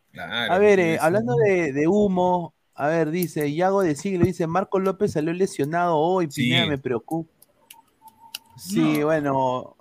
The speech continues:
Speaker 2: e-, el, el parte todavía no está claro,
Speaker 3: Sí.
Speaker 2: pero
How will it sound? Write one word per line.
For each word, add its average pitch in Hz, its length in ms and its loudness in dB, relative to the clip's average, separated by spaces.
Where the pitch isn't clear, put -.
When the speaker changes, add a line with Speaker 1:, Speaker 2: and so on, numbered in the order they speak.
Speaker 2:
e-, 139 180 -6
el, 135 260 0
el 139 220 -4
parte 190 360 2
todavía 151 440 2
no 165 80 -4
está 160 580 0
claro, 165 520 0
Speaker 3:
Sí. 131 80 -14
Speaker 2:
pero 113 680 0